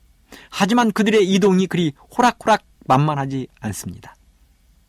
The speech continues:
그들이 이동한 곳곳에 그들의 목숨을 노리는 무시무시한 동물들이 진을 치고 있습니다. 사자, 하이에나, 표범, 치타 등이 호시탐탐 그들이 오기만을 기다리고 있는 것입니다.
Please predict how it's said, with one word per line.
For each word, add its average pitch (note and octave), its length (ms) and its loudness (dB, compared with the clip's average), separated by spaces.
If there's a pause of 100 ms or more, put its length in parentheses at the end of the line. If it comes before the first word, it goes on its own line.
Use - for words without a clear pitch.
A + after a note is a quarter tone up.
(720)
그들이 D3 340 2
이동한 D3 380 0
곳곳에 A#2 640 -6 (400)
그들의 D#3+ 400 2
목숨을 D3 420 0
노리는 E3 460 0
무시무시한 G#3 600 -2
동물들이 F#3 500 -2
진을 G#3 260 0
치고 - 260 -10
있습니다. B3+ 420 -10 (960)
사자, A#2+ 560 -2 (540)
하이에나, C3+ 680 -2 (320)
표범, D#3+ 520 0
치타 F3 320 -2
등이 F3+ 240 0
호시탐탐 F#3+ 720 -2
그들이 F#3+ 240 0
오기만을 G3+ 460 0
기다리고 G3 340 -2
있는 F3+ 240 2
것입니다. A#2+ 520 -8